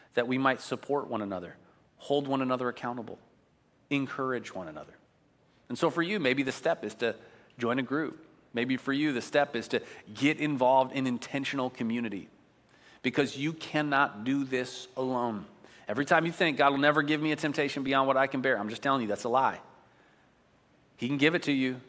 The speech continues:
so that you will depend on him and others to get you through it. That's, that's how you get through it. There are plenty of places where we are told to fight something in our spiritual lives. You know that. But with temptation, you know what we're told to do?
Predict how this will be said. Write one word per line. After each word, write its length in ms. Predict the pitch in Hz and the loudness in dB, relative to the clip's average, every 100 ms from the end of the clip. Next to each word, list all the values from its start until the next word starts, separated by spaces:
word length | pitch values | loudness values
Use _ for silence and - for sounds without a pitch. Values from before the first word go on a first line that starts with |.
| - - | -20 -4
so 180 | - 131 | 0 2
that 140 | 123 | 2
you 160 | 131 131 | 0 0
will 80 | |
depend 280 | 120 - 139 | -2 -2 0
on 100 | 120 | 2
him 180 | 131 139 | 0 0
and 120 | 123 | 0
others 380 | 120 107 82 - | 0 0 -6 -10
to 80 | - | -10
get 200 | 98 101 | -8 -8
you 80 | 92 | -10
through 160 | - 78 | -10 -12
it. 140 | - | -2
That's, 440 | 113 120 - - - _ _ _ _ _ _ _ _ _ | 0 0 -4 -16 -20 _ _ _ _ _ _ _ _ _
that's 180 | 107 110 | -4 -4
how 60 | 92 | -6
you 160 | 85 | -10
get 160 | 85 - | -12 -16
through 180 | - - | -16 -18
it. 160 | - - _ _ _ _ _ _ _ - | -18 -20 _ _ _ _ _ _ _ 0
There 120 | 139 | 4
are 40 | 131 | 4
plenty 460 | - 165 175 175 | 4 2 4 2
of 200 | - 135 | 0 -4
places 760 | - 143 139 120 104 110 - - _ _ _ _ _ _ _ _ _ _ _ | 0 0 0 -4 -6 -8 -12 -18 _ _ _ _ _ _ _ _ _ _ _
where 120 | 127 123 | -2 2
we 160 | 147 | 4
are 120 | 135 | 4
told 460 | 131 - 135 123 120 | 2 0 0 0 -4
to 100 | 123 | -10
fight 420 | - 139 143 131 | 0 2 2 0
something 680 | - 120 107 98 95 117 113 - - | -4 -2 -4 -6 -10 -10 -12 -14 -4
in 100 | 120 | 0
our 120 | 117 | 0
spiritual 460 | - 120 113 117 110 | -2 -2 -2 -2 0
lives. 360 | 101 80 - | -2 -4 -8
You 60 | 120 | -6
know 140 | 107 | -6
that. 240 | 87 76 - _ _ _ _ _ - | -6 -12 -16 _ _ _ _ _ -2
But 120 | 135 | 0
with 160 | 147 147 | 2 2
temptation, 760 | 156 139 160 170 - 208 202 - | 0 2 2 2 -2 -6 -8 -4
you 100 | 135 | 2
know 100 | 180 | 4
what 120 | 196 | 4
we're 80 | 170 | 2
told 260 | - 180 175 | 0 0 -2
to 60 | |
do? 260 | 165 214 | -4 -4